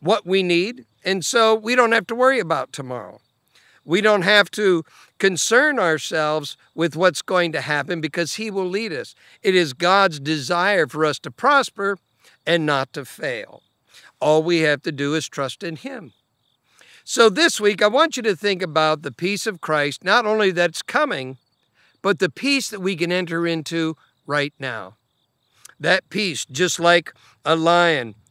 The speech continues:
and a lamb lying down together, where there's no need to fear,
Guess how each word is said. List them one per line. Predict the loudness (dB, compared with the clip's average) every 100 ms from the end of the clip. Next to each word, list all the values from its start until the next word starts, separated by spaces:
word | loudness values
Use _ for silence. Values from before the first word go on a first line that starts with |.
| _
and | -2
a | 0
lamb | 2 2 2 0
lying | -2 0 -2 -2
down | -2 -2 -4
together, | -6 -4 -4 -6 -12 _ -20 -20
where | -2 0 2
there's | 2 0 -4 -14 _
no | -2 0
need | 0 -2 -4
to | -8
fear, | -6 -2 0 -2